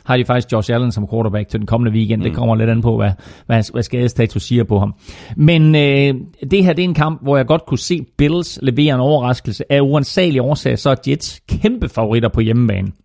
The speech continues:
Speaker 2: Det er vel på grund af hjemmebanen.
Speaker 1: Det må kun være på grund af hjemmebanen. Men Jets giver en tredive igen. Øh, Bills giver tre femogtres
Speaker 2: Wow.
Speaker 1: igen. Øh,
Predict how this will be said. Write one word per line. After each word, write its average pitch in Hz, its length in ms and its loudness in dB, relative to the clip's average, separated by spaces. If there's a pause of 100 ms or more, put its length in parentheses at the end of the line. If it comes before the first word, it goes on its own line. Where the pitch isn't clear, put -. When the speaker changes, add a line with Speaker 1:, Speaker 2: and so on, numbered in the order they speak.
(160)
Speaker 2:
Det 92 80 -2
er 87 60 -2
vel 87 140 -6
på 76 60 -14
grund 87 160 -6
af 78 40 -6
hjemmebanen. 76 360 -8 (440)
Speaker 1:
Det 143 120 4
må 156 100 4
kun 202 240 2
være 156 80 2
på 107 80 2
grund 120 140 4
af 113 40 4
hjemmebanen. 110 380 0
Men 139 180 2
Jets 202 160 -2
giver 180 140 0
en 185 180 -2
tredive 175 400 0
igen. 135 300 0 (720)
Øh, 131 340 4 (100)
Bills 190 400 2 (120)
giver 143 200 4
tre - 400 -2
femogtres - 1040 -4
Speaker 2:
Wow. 156 240 4 (320)
Speaker 1:
igen. 135 380 2 (760)
Øh, 135 420 4